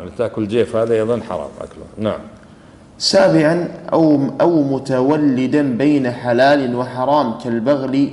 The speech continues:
Speaker 2: والسمع والعسبار.
Speaker 1: المتولد بين حلال وحرام كالبغل. البغل إيش؟ عبارة عن يعني حصان وأتان، أنثى الحمار، ينزوي عليها فتحمل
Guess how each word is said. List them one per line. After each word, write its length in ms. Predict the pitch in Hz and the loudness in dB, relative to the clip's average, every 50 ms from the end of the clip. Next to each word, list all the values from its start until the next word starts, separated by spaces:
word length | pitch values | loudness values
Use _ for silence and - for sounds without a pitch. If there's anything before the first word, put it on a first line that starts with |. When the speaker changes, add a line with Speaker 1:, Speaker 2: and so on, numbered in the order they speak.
| - | -4
Speaker 2:
والسمع 680 | 113 113 - - - - 139 143 143 127 120 135 160 160 - - - | -10 -8 -8 -6 -4 -2 0 0 0 0 -2 -2 -2 -2 -2 -4 -4
والعسبار. 1120 | 101 131 135 139 123 113 127 131 - - - 123 127 135 131 131 127 113 - - - - - - - - - - - - - - - - - - - - - - | -2 0 2 2 0 0 -2 -4 -4 -6 -6 -4 -2 0 2 2 2 0 -2 -6 -12 -18 -20 -20 -20 -20 -20 -20 -20 -20 -20 -20 -20 -20 -20 -20 -20 -14 -8 -6
Speaker 1:
المتولد 440 | 135 139 - 143 156 170 175 156 131 | -6 -4 0 2 4 4 4 4 2
بين 160 | 147 143 131 | 0 0 0
حلال 340 | 104 131 135 147 147 135 104 | 0 2 4 4 4 4 2
وحرام 300 | 85 - 90 82 80 71 - - - - | 0 -4 -6 -8 -8 -10 -12 -14 -4 -2
كالبغل. 480 | 135 127 123 107 110 98 82 85 90 | 0 0 2 2 0 0 0 -2 -4
البغل 420 | 104 117 123 147 175 151 139 139 139 | -4 -2 0 2 2 2 2 0 0
إيش؟ 180 | 135 135 135 139 - - - - - - - - - - - - - | 0 -2 -2 -4 -8 -18 -20 -20 -20 -20 -20 -20 -20 -20 -20 -16 -12
عبارة 300 | 113 117 123 131 131 110 | -6 -2 0 2 2 2
عن 240 | 101 98 98 95 82 67 - - - - - - - - - - - - - - - - - - - - - - - - | 0 -2 -4 -6 -8 -12 -16 -20 -20 -20 -20 -20 -20 -20 -20 -20 -20 -20 -20 -20 -20 -20 -20 -20 -20 -20 -20 -16 -8 -6
يعني 320 | 95 92 90 95 - 110 | -4 -4 -4 -4 -8 -8
حصان 540 | - 110 101 - 120 127 143 156 165 170 - - - - - - - - - - - - - | -8 -8 -4 0 0 2 2 2 2 0 -2 -6 -12 -18 -20 -20 -20 -20 -20 -20 -20 -14 -6
وأتان، 540 | 98 110 113 113 - - 110 98 87 78 67 - - - - - - - - - 98 | -4 -2 -2 -2 0 0 0 2 0 -2 -6 -10 -16 -20 -20 -20 -20 -20 -14 -10 -10
أنثى 200 | 98 92 - 101 | -6 -4 -4 -4
الحمار، 380 | - - - 95 90 76 71 - - - - - - - - - - - - - - - - - - - | -4 -4 -6 -6 -6 -6 -8 -10 -14 -20 -20 -20 -20 -20 -20 -20 -20 -20 -20 -20 -20 -20 -20 -20 -14 -8
ينزوي 380 | 95 98 101 92 120 120 113 101 | -6 -4 0 2 4 4 4 4
عليها 560 | 101 117 127 127 123 127 139 147 147 - - - - - - - - - - - | 4 2 2 0 0 2 2 0 0 -2 -8 -14 -18 -20 -20 -20 -20 -20 -14 -10
فتحمل 460 | 107 101 - 117 98 - 95 80 76 | -10 -6 -4 -4 -4 -4 -6 -12 -12